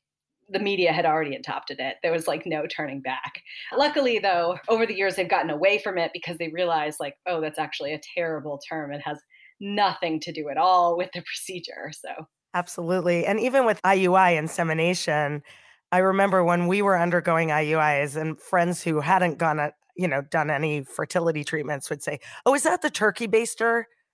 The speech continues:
Speaker 2: method?"
Speaker 1: Ugh.
Speaker 2: <laughs> So we have a long way to go in terms of education, but I guess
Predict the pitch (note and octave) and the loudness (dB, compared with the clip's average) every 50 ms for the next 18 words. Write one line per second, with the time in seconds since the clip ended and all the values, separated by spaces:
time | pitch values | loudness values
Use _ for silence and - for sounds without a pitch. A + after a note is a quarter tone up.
0 | _ _ - A3 A3+ G#3+ A3 A3+ A3+ A#3 G#3+ G3+ G#3 - - - _ _ - A#3+ | _ _ 2 4 4 4 4 4 2 2 0 -2 -8 -18 -20 -20 _ _ -2 -2
1 | - - - - - - - - - _ - - - - - - - - - - | -2 -2 -8 -8 -2 -2 -2 -2 -2 _ -10 -8 -6 -6 -6 -8 -8 -6 2 4
2 | C4+ C4+ C#4+ D4+ F4 E4 C#4 C4+ C4 B3 B3+ C4 B3 A#3+ A#3 G#3+ G3+ F3+ G#3+ G#3 | 6 6 6 6 6 6 6 8 8 8 8 8 6 6 6 6 6 6 6 8
3 | G3+ G3 G3 - - A3 G#3 G3+ F#3 - G3+ F3 - - G3+ F3+ F3+ F3+ - - | 8 6 4 4 4 4 4 4 4 0 0 0 2 2 2 2 0 -2 -2 0
4 | F#3 F3+ E3+ - - G#3 G#3 G3+ F3 F#3 F3+ - - - - - - - - - | 0 0 0 2 2 0 2 4 4 4 4 2 0 -10 -20 -20 -20 -8 0 0
5 | G3+ G3+ F3 A#3 B3 B3+ B3 - - | 0 2 4 4 4 4 4 -2 -4